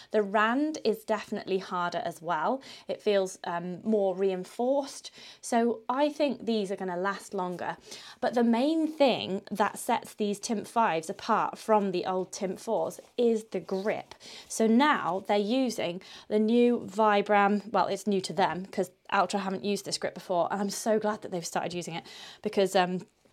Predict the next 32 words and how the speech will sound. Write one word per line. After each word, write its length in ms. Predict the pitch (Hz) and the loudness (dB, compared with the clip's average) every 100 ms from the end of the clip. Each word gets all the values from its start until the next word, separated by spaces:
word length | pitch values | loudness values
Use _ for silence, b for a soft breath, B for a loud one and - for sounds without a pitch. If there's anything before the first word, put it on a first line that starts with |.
| - - | -10 -8
this 160 | 262 247 | -6 -4
was 120 | 240 | 0
the 60 | 214 | 4
main 240 | 214 220 | 6 6
reason 280 | 247 196 190 | 4 2 -2
that 60 | |
I 80 | 196 | -4
stopped 360 | 196 - - - | -6 -4 -4 0
wearing 300 | 220 220 185 | 2 2 0
these 180 | 185 185 | -2 -4
Tint 240 | 202 202 | -6 -6
fours. 440 | - 202 269 302 - B B B B | -4 0 0 -2 -10 B B B B
Was, 320 | 240 240 - - | 2 2 0 -4
um, 380 | 214 202 202 208 - - | 0 2 0 -2 -8 -10
if 160 | 240 | -6
you 60 | 254 | -4
have 160 | 240 254 | 0 2
a 60 | |
look 240 | 254 - - | 2 0 -2
there, 220 | 175 175 | -4 -2
the, 200 | 214 208 - | -2 -4 -4
the 80 | |
grip 420 | 214 302 262 - - | -4 2 2 2 -2
on 120 | 202 | -4
the 80 | 202 | -4
Timp 260 | 226 208 | -4 -4
fours 420 | - 220 165 180 - B B B | -2 0 0 -2 -6 B B B
just 240 | 269 - | -8 -6
wore 400 | 208 196 262 269 | -10 -2 2 2
down 580 | 269 196 208 269 269 185 | 2 -2 0 0 0 0
really 340 | 214 220 220 | 0 2 0
quickly. 600 | 214 226 226 277 311 359 | 0 -4 -2 0 0 0